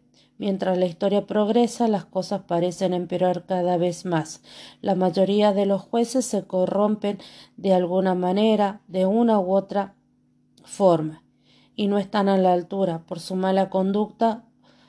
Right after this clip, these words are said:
para la tarea asignada. No solamente los isla-, los israelitas han fracasado en expulsar a los cananeos, sino que se asemejan rápidamente a este pueblo pagano, pues comienzan a servir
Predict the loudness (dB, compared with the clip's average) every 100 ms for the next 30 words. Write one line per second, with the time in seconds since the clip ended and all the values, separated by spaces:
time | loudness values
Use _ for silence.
0 | _ _ 2 4 4 2 0 0 0 0
1 | -4 -6 -4 -4 -8 _ _ _ -20 _
2 | -6 0 2 4 4 4 2 0 0 0
3 | -2 -4 -8 -4 -2 -2 -4 -8 -10 -10
4 | -8 -6 -2 0 0 0 -2 -2 -2 -4
5 | -6 -6 0 2 2 0 -4 -10 -16 -10
6 | -10 -10 -16 -20 _ -8 -2 -2 -2 -2
7 | 0 2 4 4 2 0 -4 -4 -4 -6
8 | -8 -8 -8 -6 -4 -6 -6 -4 -4 -4
9 | -2 -2 0 0 -2 -8 -14 -20 _ -4
10 | -2 -2 -4 -10 -4 -2 0 -2 -2 -2
11 | 2 2 2 0 -4 -8 -8 -6 -4 -2
12 | -4 -4 -6 -6 -4 -4 -4 -6